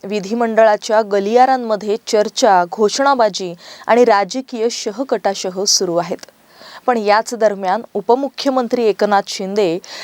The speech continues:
यांनी एका अनपेक्षित पण फारच ठराविक पावलानं संपूर्ण राजकीय वर्तुळाचं लक्ष वेधून घेतलंय.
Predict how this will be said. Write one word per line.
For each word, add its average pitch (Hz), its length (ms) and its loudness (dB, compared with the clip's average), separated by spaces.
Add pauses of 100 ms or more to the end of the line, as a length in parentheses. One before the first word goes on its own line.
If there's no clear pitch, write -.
(120)
यांनी 247 460 0
एका 262 300 -2 (140)
अनपेक्षित 269 840 -4 (160)
पण 247 140 0
फारच 226 560 0 (160)
ठराविक 277 540 2
पावलानं 226 560 0 (360)
संपूर्ण 277 600 -4
राजकीय 233 600 0
वर्तुळाचं 190 760 -2
लक्ष 196 360 -2
वेधून 190 380 -2
घेतलंय. 185 380 0